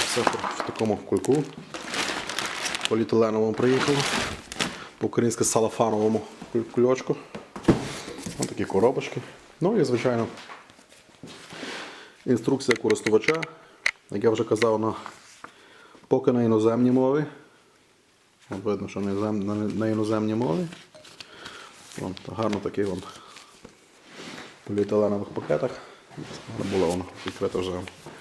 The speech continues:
Вон вона є, інструкція користувача.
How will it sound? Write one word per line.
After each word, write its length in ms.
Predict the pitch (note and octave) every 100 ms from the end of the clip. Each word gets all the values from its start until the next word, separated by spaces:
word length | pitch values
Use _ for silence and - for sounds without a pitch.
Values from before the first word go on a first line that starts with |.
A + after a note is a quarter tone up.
| - - - - - - -
Вон 100 | F#2+
вона 160 | F#2 F#2
є, 220 | F#2 F#2 - -
інструкція 440 | F2+ - G2+ - F#2
користувача. 560 | F2+ F#2 G2+ G2 F3